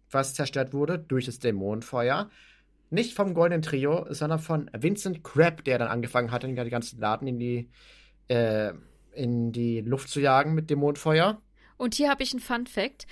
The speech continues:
Speaker 2: weil ich nämlich letzt, äh, einen Kommentar zu einer Fanfiction von mir gekriegt hab, dass das doch jemand anderes wäre.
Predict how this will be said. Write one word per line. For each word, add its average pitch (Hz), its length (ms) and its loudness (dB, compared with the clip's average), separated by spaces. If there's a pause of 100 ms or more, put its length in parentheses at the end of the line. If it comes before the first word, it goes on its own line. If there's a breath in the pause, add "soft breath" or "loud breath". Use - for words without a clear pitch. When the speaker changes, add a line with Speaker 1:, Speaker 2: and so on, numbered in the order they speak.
(200 loud breath)
Speaker 2:
weil 214 140 0
ich 220 120 -4
nämlich 220 300 -4
letzt, - 500 -6
äh, 208 240 2
einen 220 140 -8
Kommentar 220 680 -4
zu - 140 -10
einer 214 120 -2
Fanfiction 220 560 -6
von 180 180 -10
mir 180 120 -6
gekriegt - 420 -10
hab, 220 220 -4 (240 loud breath)
dass 214 160 -4
das 220 180 -2
doch 220 140 -4
jemand 208 320 -2
anderes 220 460 0
wäre. 175 380 -2